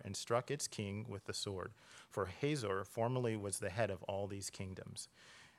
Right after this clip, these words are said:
They struck every person who was in it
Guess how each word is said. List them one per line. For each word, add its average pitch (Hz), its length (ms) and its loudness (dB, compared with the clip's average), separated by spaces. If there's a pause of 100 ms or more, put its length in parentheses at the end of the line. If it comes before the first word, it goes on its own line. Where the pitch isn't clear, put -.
They 123 100 4
struck 143 360 8
every 139 240 4
person 147 680 4
who 123 100 2
was 131 220 2
in 117 260 2
it 156 140 2